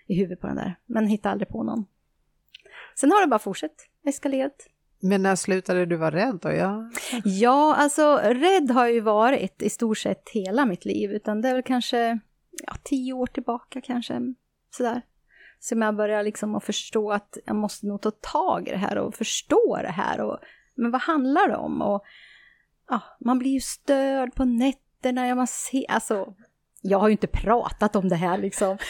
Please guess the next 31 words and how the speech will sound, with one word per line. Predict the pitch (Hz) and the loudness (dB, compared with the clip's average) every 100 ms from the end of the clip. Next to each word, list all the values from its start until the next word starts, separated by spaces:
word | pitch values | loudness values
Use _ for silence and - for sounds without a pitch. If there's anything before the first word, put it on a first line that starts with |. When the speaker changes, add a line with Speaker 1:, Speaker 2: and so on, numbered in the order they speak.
| 220 | 0
Speaker 1:
med | 208 214 208 | 4 6 8
människor. | 214 233 220 | 6 6 4
Det | 214 | 4
låter | 226 214 | 4 4
jätteskumt | 202 - - - 240 214 | 0 -2 -2 4 4 2
det | 214 | -4
här, | 226 226 196 | -2 -2 0
att | 202 - | 0 -2
man | 226 | -6
ser | - 262 156 | -2 0 0
saker | 240 254 247 - | 0 0 2 6
och | 269 - | 6 8
hör | 269 254 233 220 | 8 10 8 2
och | |
känner | - 254 247 202 | 2 2 4 2
och | 190 | 0
så. | - 196 - - - | 0 -4 -6 -16 -4
Men, | 214 220 208 202 | 2 4 4 2
eh, | 196 185 180 _ _ _ _ _ _ _ _ - | 2 0 -2 _ _ _ _ _ _ _ _ -4
alltså, | 175 - 175 170 - | -2 0 0 0 -2
eh, | - _ - - - - - - | -6 _ -20 -20 -18 -18 -20 -6
nej, | 277 285 | -2 0
men | 285 | 0
jag | 285 | 0
var | 285 | -4
tvungen | - 269 254 233 202 | -2 0 0 0 -2
att, | - - | -2 -2
att | 190 185 | -2 -2
börja | 190 185 - | -2 0 -2
utforska | 185 _ - - _ _ _ - 254 - | -4 _ -20 -20 _ _ _ -4 -4 -4
det | - | -8